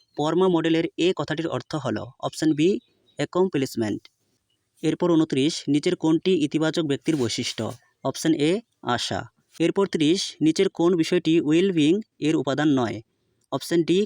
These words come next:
ক্রমাগত ভয় ও উদ্বেগ। এরপর একত্রিশ, সিডাব্লিউএসএন এর পূর্ণরূপ হলো, অপশন বি, চিলড্রেন উইথ স্পেশাল নিডস। এরপর বত্রিশ, লেখার ক্ষেত্রে স্টাইলাস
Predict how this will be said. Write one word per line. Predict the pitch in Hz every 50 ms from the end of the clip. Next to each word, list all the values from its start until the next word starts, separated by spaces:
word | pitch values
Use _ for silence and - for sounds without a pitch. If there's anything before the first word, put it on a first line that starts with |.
| -
ক্রমাগত | - - 147 160 165 165 165 160 165 175
ভয় | 147 127 131 131 147 143
ও | 131 143 165 196 247 - _ _ -
উদ্বেগ। | 147 135 117 117 113 110 107 - - _ _ _ _ _ _ _ _ _ _ _ _ _ _ _ -
এরপর | 165 170 170 - 185 190 - -
একত্রিশ, | 147 147 - - 170 175 185 190 - - - _ _ -
সিডাব্লিউএসএন | - - - 165 180 190 175 160 156 151 165 175 180 180 190 226 - _ - 156 165 165 - - - 147 143 156 -
এর | - 156 156 151
পূর্ণরূপ | - - 147 156 165 165 175 165 -
হলো, | - 160 139 127 147 170 214 -
অপশন | - 135 - - - 170 170
বি, | 147 156 165 190 202 - _ _ -
চিলড্রেন | - 165 165 165 180 185 180 -
উইথ | 156 160 160 - _ - 143
স্পেশাল | - - - 160 160 - 170 165 160
নিডস। | 139 123 110 101 - - - - _ _ - - - _ _ _ _ _ _ _ _ _ _ _ _ - - - - - - - - - _
এরপর | - 156 165 - 190 185
বত্রিশ, | 165 147 143 139 - - 160 175 180 - -
লেখার | 156 143 151 151 - 185 185 190
ক্ষেত্রে | - 180 - - 175 180 - -
স্টাইলাস | - - 165 170 170 165 139 107